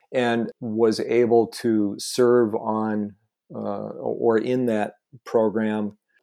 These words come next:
uh, and deliver courses, uh, with a partner. And we had a,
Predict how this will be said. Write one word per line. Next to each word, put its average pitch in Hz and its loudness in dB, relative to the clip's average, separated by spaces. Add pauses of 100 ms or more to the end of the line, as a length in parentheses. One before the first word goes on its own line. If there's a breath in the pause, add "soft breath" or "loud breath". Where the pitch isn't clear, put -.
(120)
uh, 113 0 (120)
and 110 -2 (120)
deliver 110 2
courses, 107 -2 (180)
uh, 101 -6
with 107 -2 (320)
a 107 -6
partner. 107 -2
And 98 -6
we 101 -2
had 95 -4
a, 90 -6